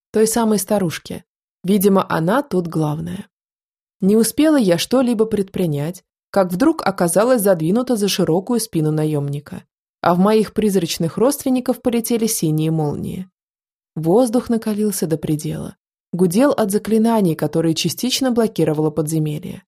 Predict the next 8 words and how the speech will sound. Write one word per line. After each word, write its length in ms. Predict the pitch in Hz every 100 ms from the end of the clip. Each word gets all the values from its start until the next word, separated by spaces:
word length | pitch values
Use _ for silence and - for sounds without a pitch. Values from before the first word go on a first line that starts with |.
| _ _ _ _ _
Сара 300 | - 311 330
и 60 | 220
Фоля, 400 | - 247 285 247
которые 360 | 190 170 196 196
только 360 | 254 285 233
решили 340 | 180 - 220 202
заглянуть 560 | 170 170 202 202 165
внутрь, 440 | 165 220 269 151